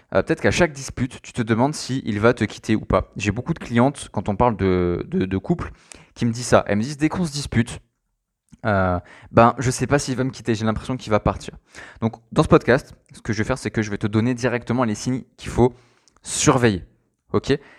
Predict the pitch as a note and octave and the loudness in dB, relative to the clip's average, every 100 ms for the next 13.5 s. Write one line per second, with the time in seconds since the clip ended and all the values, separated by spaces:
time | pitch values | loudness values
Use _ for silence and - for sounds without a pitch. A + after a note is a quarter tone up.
0 | _ - A2 E3+ E3 C3 A#2 A2 F2+ E2+ | _ -4 -2 -2 -4 -4 0 0 0 -2
1 | G#2 A2+ E3 E3+ B2+ A#2+ C3 C3 - G#2 | -2 2 4 4 2 0 0 0 -2 -6
2 | B2 B2+ B2+ A2 G#2+ G#2 F#2+ A2 - - | -4 -6 -6 -8 -8 -4 -2 -4 -4 -2
3 | D#3 C3+ - - D#3+ C3 A#2+ A#2+ C#3+ A2+ | 0 0 0 2 2 2 -2 -4 -6 -8
4 | - - G#2+ G2+ - - - - _ _ | -8 -6 -4 -4 -6 -12 -16 -20 _ _
5 | - G2 C3+ - _ _ _ _ _ _ | -4 -2 -2 -4 _ _ _ _ _ _
6 | _ - A2 A#2 C3+ C#3 C3+ D3 A#2 G#2+ | _ -8 4 4 4 0 0 -2 -4 -4
7 | G#2 G#2 G#2+ G#2 - - _ - - - | -4 -2 -2 -2 -8 -20 _ 0 0 2
8 | G#2+ B2+ - - G2+ G2 G#2 G#2 G2 G#2+ | 0 -2 -4 0 2 4 4 2 2 -4
9 | G2+ - G#2 - F#2 F#2+ F#2 - - - | -4 -8 -10 -8 -6 -4 -6 -10 -20 -20
10 | _ - B2+ G#2 A#2 A2+ - A2 G#2 - | _ 0 2 2 0 -2 -2 -2 -2 -4
11 | A2+ - _ G2+ G#2+ G#2 F2+ D#2+ - _ | -8 -10 _ 0 0 2 -2 -6 -12 _
12 | - - E2 G2+ - E3+ E3 - F3 A#2+ | -20 -6 4 4 4 0 0 -2 -4 0
13 | C#3 C#3+ A2+ - B2+ | 2 2 0 2 0